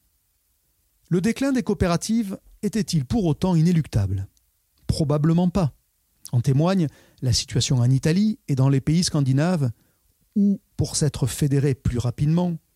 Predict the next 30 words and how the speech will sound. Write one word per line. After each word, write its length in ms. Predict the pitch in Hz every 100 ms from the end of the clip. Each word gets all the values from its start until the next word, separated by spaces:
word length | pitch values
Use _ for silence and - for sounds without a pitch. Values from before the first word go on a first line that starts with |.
| _ -
les 140 | 123
coop 340 | - 185 190 -
ont 100 | 139
disposé 480 | 127 139 - 139 139
de 100 | 147
réels 420 | 113 98 156 185 160
moyens 400 | 143 143 151 143
d'expansion 640 | 123 - 117 - 135 139 151 - - _ -
et 100 | 226
conservent 680 | 214 190 - 175 143 113 - -
encore 360 | 202 185 170
aujourd'hui 520 | 143 127 113 107 131 156 _ _
une 140 | 139 123
place 240 | 165 156
importante. 480 | 143 - - 101 - _ _ _ _ _ _ _ _ _ _ _ _ _ _ _ _ _ -
En 100 | 120
France, 380 | - 226 185 117 - _ _ _
explique 380 | 131 - - 131
Jean 180 | 113 135
Grave, 420 | 120 180 185 117
l'ancien 480 | 113 135 135 - 135
patron 380 | 131 123 - 135
de 80 | 113
Coop 260 | - -
Atlantique, 560 | - - 127 - 208 139 131 _ _ _ _ 143
de 120 | 139
nombreuses 500 | 165 196 170 214 -
coopératives 520 | 160 165 147 - 175
ont 80 | 175
disparu, 640 | 175 - 180 147 110 -